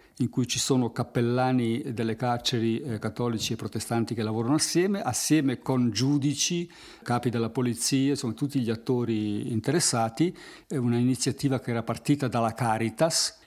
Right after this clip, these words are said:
e che cerca di fare proposte di riforma del diritto penale, cosa non facile perché adesso tira un vento soprattutto repressivo, cioè di un inasprimento delle pene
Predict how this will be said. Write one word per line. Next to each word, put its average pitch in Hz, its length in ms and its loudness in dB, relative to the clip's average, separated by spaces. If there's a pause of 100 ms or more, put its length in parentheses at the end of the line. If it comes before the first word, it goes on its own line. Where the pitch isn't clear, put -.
e 131 140 2
che 139 100 0
cerca 139 340 2
di 135 100 -2
fare 120 260 0
proposte 123 640 0
di 120 120 0
riforma 113 440 -2
del 110 140 -2
diritto 107 320 -4
penale, 107 420 -4 (340)
cosa 123 300 2
non 127 220 4
facile 113 440 0
perché 123 300 -6
adesso 117 720 -2
tira 135 240 0
un 117 160 2
vento 120 500 0
soprattutto 113 1200 -6
repressivo, 117 720 0
cioè 101 260 -4
di 104 140 -2
un 110 140 2
inasprimento 127 920 0
delle 117 240 0
pene 117 480 0